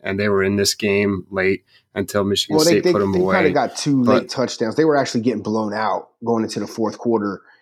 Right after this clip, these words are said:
Speaker 2: It was twenty-eight to seven, and they got two touchdowns in the fourth to kinda claw back, but Michigan State did put 'em away. Michigan State lost to,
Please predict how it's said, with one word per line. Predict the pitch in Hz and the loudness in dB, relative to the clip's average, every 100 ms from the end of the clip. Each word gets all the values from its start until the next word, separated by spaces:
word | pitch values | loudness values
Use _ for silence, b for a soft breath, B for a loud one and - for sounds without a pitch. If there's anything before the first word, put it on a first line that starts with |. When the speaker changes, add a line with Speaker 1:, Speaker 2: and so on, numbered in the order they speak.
| b | b
Speaker 2:
It | 120 | 0
was | 113 - | 0 -2
twenty-eight | - 160 120 117 113 | 0 2 4 2 0
to | 95 | -2
seven, | - 131 113 104 | -4 0 0 -2
and | 107 | -2
they | 110 | -2
got | 107 104 | 0 -2
two | - 120 | -2 -2
touchdowns | 95 113 104 104 101 98 | -2 -2 -2 -2 -4 -4
in | |
the | 92 | -8
fourth | - 113 107 - | -6 -4 -4 -6
to | 104 | -8
kinda | 107 92 87 | -8 -8 -10
claw | - 120 107 | -2 2 2
back, | 98 104 98 - | 2 -2 -2 -4
but | 95 | -4
Michigan | 110 - 104 | -4 -4 -6
State | - 107 95 | -6 -6 -4
did | 107 | -6
put | 95 110 | -6 -4
'em | 98 98 | -4 -4
away. | 104 107 - B B - | -4 -4 -6 B B -4
Michigan | 185 196 208 175 | 0 2 2 2
State | - 143 | 2 2
lost | 127 123 - | 2 0 -2
to, | 117 107 | -2 -2